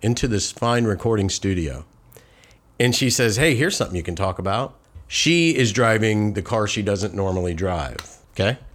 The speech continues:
so she's driving the, the whatever vehicle, the little sedan. She normally drives the S U V. She goes someplace. She comes out. There is an S U V like ours parked right beside the sedan.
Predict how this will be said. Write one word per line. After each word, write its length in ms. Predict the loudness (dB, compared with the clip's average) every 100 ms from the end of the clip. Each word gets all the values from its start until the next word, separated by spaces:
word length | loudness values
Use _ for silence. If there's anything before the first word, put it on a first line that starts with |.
| -10
so 140 | -4 -2
she's 220 | 0 0
driving 460 | 0 0 0 -2
the, 240 | 0 -2 -4 -6
the 140 | -4
whatever 320 | -2 -2 -2
vehicle, 400 | 0 0 0 0
the 120 | 2 0
little 200 | 0 -2
sedan. 540 | -2 -2 0 0 -2 -6 -12 _ -20 -20 -20 -20 _
She 200 | -8 -2
normally 280 | 0 2 0
drives 300 | 0 -2 -2
the 140 | -2 -4
S 160 | -4
U 100 | -2
V. 220 | -2 -4 -8 -20 -20 -20 -20 _ _ -20 _
She 180 | -2 2
goes 260 | 4 4 2
someplace. 640 | 0 2 0 0 -2 -10 -8
She 300 | -4 -2 -2
comes 280 | -2 -2
out. 360 | 0 0 -2 -6 -16 _ _ _ -20 -20 -20 _ _ 2
There 260 | 4 6
is 280 | 4 2 -4 -6 0
an 100 | 2
S 220 | 2 0
U 100 | 0
V 140 | 0
like 220 | 0 -2 -2
ours 260 | -2 -4
parked 460 | -4 -4 -4 -6 -4
right 200 | -4 -4
beside 540 | -4 -4 -2 -4 -6 -12 _ _ _ _ _ _ _
the 80 | -6
sedan. 480 | -4 -2 -2 -2 -8